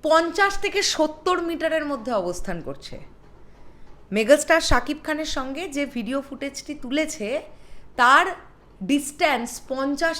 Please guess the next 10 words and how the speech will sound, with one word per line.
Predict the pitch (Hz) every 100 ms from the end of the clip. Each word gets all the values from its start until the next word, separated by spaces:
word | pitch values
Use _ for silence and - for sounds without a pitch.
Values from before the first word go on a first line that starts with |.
| -
থেকে | 339 339 -
সত্তর | 285 285 302 277
মিটার, | 269 240 214 220
তার | 220 -
থেকে | 247 262
বেশি | 247 - 240
হওয়ারই | 175 190 208 208
কথা | 160 - 147
নয়। | 143 135 - - - -
তাহলে | 285 320 403